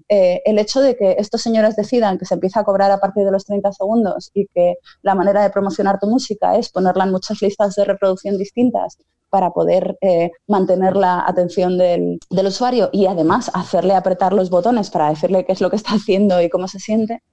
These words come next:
eh, que eso esté cambiando la música popular por primera vez en setenta años, a mí me parece significativo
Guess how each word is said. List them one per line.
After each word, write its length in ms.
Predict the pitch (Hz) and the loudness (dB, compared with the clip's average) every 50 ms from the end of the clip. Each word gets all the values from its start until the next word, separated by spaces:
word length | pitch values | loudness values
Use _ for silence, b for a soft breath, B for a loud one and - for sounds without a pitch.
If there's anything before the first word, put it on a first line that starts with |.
| _ B B B 208 - _ | _ B B B -20 -4 _
eh, 340 | 208 180 165 165 165 165 - _ _ _ _ _ | 0 2 2 0 -2 -4 -8 _ _ _ _ _
que 220 | _ 214 202 202 220 | _ 0 2 2 2
eso 200 | 262 - - 285 | 0 0 -2 -2
esté 260 | 285 - - 277 262 | -2 0 -2 -2 -2
cambiando 800 | 269 240 233 214 202 190 196 233 262 254 220 180 165 165 - _ _ _ _ _ - | 0 0 0 0 0 0 0 2 2 2 2 2 -2 -4 -8 _ _ _ _ _ -2
la 80 | 202 180 | 0 0
música 300 | 196 202 247 240 247 240 | 0 0 -2 -2 -2 0
popular 380 | 247 220 208 202 208 208 202 | 0 0 0 0 0 0 0
por 140 | - 214 190 | -2 -4 -4
primera 280 | - 190 190 185 185 190 | -2 -2 0 2 2 0
vez 160 | 202 202 - | 0 0 -2
en 80 | 214 208 | -4 -4
setenta 460 | - 202 196 202 196 190 190 190 190 | -4 -4 -4 -2 -2 0 0 0 0
años, 420 | 196 202 202 202 247 277 - - B B B B B | 0 -2 -4 -4 -4 -6 -10 -12 B B B B B
a 100 | - 202 | -2 0
mí 140 | 208 226 269 | 2 4 4
me 100 | 302 320 | 4 4
parece 300 | 294 226 214 214 - 202 | 2 0 -2 -2 -4 -8
significativo 920 | 190 - 196 185 190 190 - 180 - 185 180 - 190 170 160 151 151 - | -6 -4 -2 0 0 -2 -2 -2 -4 -4 -2 0 0 0 0 -2 -4 -6